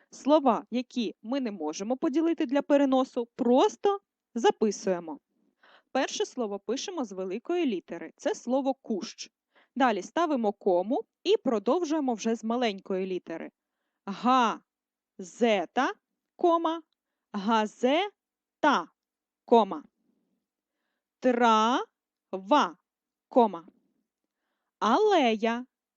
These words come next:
кома. Язик, кома. Читає, кома.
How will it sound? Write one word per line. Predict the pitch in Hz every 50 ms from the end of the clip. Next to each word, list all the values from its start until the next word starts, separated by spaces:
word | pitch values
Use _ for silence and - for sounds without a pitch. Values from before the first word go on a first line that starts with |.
| _ _ _ -
кома. | 254 240 240 233 233 233 233 240 - _ _ _ _ _ _ _ _ _ _ _ -
Язик, | 190 175 220 277 339 277 269 359 370 240 - - - _ _ _ _ _ _ _ _ _ _ _ _ _
кома. | _ - 214 196 180 180 170 147 - _ _ _ _ _ _ _ _ _ _ _ _ _ _ _
Читає, | - - - - 220 220 226 220 254 359 453 466 - _ _ _ _ _ _ _ _ _ _ _ _ _ _ _ _ _ - 392 359 302 240 202 196 - 190 156 147 _ _ _ _ _ _ _ _ _ _ _ _ _ _
кома. | - 226 202 180 156 156 160 196 262